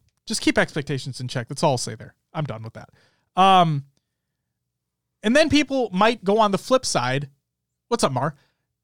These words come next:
People might go on the flip side and look at this Optic Gaming versus Pioneer scrim where Optic Gaming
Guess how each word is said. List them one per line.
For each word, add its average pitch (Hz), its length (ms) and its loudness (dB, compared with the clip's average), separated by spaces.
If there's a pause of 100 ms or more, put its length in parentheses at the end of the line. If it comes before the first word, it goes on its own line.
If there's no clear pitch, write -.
(260)
People 370 180 6
might 349 140 4
go 294 80 2
on 262 80 6
the 214 80 2
flip 277 220 -2
side 185 300 0
and 190 140 -2
look 226 140 2
at 220 80 0
this - 160 -2
Optic 202 300 0
Gaming 196 260 0
versus 170 300 -6
Pioneer 202 420 0
scrim 156 320 -2
where 165 180 -4
Optic 175 380 -2
Gaming 180 380 0